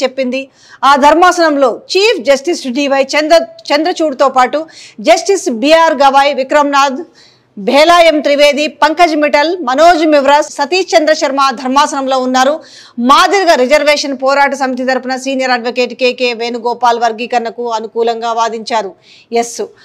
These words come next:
మొత్తము ఏడుగురు సభ్యుల సుప్రీం ధర్మాసనం ఎవరెవరు ఉన్నారనేది కూడా క్లియర్గా ఇందులో మెన్షన్ చేశారు. ఎస్సీ, ఎస్టీ వర్గీకరణకు ఓకే చెప్పింది. ఆ ధర్మాసనంలో చీఫ్ జస్టిస్ డివై చంద్రచూడ్తో పాటు జస్టిస్ బిఆర్ గవాయ్,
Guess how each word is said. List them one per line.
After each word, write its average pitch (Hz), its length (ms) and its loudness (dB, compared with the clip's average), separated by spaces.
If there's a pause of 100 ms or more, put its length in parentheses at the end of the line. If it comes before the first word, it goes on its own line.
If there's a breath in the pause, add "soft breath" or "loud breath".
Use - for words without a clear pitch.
(140)
మొత్తము 269 520 2 (340 soft breath)
ఏడుగురు 339 460 4
సభ్యుల 311 520 2 (360)
సుప్రీం 349 460 2
ధర్మాసనం 285 640 0
ఎవరెవరు 320 420 4
ఉన్నారనేది 285 380 -2
కూడా 269 140 0
క్లియర్గా 269 380 0
ఇందులో 269 180 -2
మెన్షన్ 277 400 -4
చేశారు. 285 320 0
ఎస్సీ, 277 360 -2
ఎస్టీ 294 280 -2
వర్గీకరణకు 262 580 -2
ఓకే 254 220 -2
చెప్పింది. 269 520 -4 (320 loud breath)
ఆ 285 120 6
ధర్మాసనంలో 330 680 4
చీఫ్ 339 420 2
జస్టిస్ 311 360 0
డివై 285 460 2
చంద్రచూడ్తో 285 580 0
పాటు 285 280 0
జస్టిస్ 269 500 -2
బిఆర్ 277 340 2
గవాయ్, 277 380 2